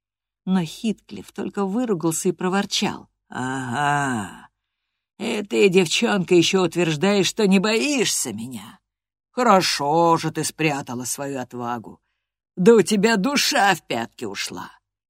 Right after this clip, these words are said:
"Теперь я вас и вправду боюсь", — ответила она, потому что если я останусь,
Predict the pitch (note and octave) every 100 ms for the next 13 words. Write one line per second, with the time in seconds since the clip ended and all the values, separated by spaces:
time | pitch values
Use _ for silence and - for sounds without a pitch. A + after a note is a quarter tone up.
0 | _ _ _ _ _ _ _ _ _ _
1 | _ _ _ _ - - C4+ B3 A#3+ A#3+
2 | C#4 - D4+ C4 G3+ A3 A3 A3+ G3+ -
3 | - _ _ _ _ _ A2+ G#2+ A2+ G2+
4 | G#2+ G#2 G2+ - _ _ _ _ _ _
5 | A#3 B3+ - A#3 B3+ B3 A#3 A#3+ - C4
6 | A3 A3